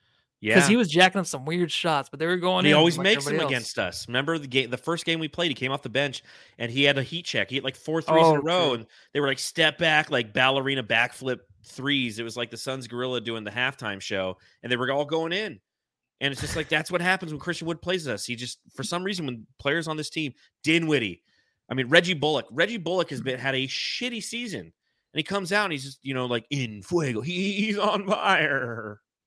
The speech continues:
Speaker 1: <laughs> Anything else from the subreddit?
Speaker 2: Yeah, a few more things. Um,
Speaker 1: Fire away.
Speaker 2: so this was actually, uh, Mavs can't let the refs take us out of the game. When they don't get calls, this is how they start playing. So, like, in the third quarter, about,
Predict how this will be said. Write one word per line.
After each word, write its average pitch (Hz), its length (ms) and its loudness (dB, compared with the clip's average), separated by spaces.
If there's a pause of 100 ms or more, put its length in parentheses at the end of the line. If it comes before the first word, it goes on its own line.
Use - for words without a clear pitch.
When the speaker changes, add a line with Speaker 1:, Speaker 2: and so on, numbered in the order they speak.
Speaker 1:
<laughs> - 60 -18 (1400)
Anything 127 240 -2
else 131 120 -2
from 135 100 -10
the 123 60 -10
subreddit? 147 380 -4 (280)
Speaker 2:
Yeah, 233 260 6 (120)
a 175 40 -8
few 214 140 2
more 196 160 8
things. 190 400 4
Um, 139 360 6
Speaker 1:
Fire 139 100 4
away. 156 320 -2 (500)
Speaker 2:
so 185 180 6
this 220 180 6
was 214 120 4
actually, 175 420 6
uh, 151 120 6
Mavs 160 280 6
can't 180 160 2
let 170 120 4
the 151 100 2
refs 151 300 6
take 156 180 0
us 143 120 -4
out 139 120 0
of 131 60 -6
the 131 80 -8
game. 143 560 -4 (720)
When 151 120 2
they 156 120 8
don't 175 180 8
get 208 180 4
calls, 165 460 6
this 147 140 -6
is 143 120 -6
how 143 120 2
they 139 120 -2
start 127 240 -4
playing. 151 300 -2
So, 165 160 0
like, 175 160 4
in 180 60 0
the 170 100 0
third 185 240 0
quarter, 156 340 2
about, 135 460 0